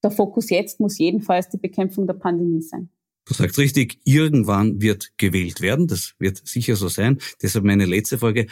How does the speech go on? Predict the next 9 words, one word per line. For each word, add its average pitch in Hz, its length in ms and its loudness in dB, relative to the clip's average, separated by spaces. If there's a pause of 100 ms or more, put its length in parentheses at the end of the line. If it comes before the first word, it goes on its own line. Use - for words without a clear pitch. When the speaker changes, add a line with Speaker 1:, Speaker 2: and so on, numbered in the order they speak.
(200)
Speaker 2:
Was 113 320 0
meinst 104 380 2
du, 113 60 0
ist - 220 -2
nach 107 200 0
dieser 113 380 0
nächsten 95 420 -2
Wahl 92 180 0
wahrscheinlicher? 123 680 -2